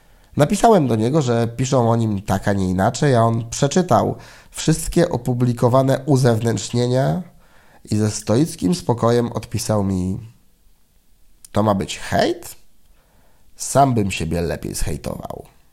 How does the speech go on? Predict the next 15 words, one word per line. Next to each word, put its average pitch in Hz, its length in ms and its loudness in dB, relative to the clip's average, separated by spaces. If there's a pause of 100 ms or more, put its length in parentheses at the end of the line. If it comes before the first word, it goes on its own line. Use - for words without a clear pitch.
(960)
Posiadanie 208 440 2
dystansu 170 640 2
do 127 120 2
samego 139 380 0
siebie 139 360 0
bardzo 127 460 0
przypomina 135 520 0
sprzedażową 139 680 0
pracę 170 280 -2
z - 100 -6
cieniem 156 320 0
produktu 139 480 -2
albo 160 200 2
cieniem 170 260 0
marki. 180 340 -2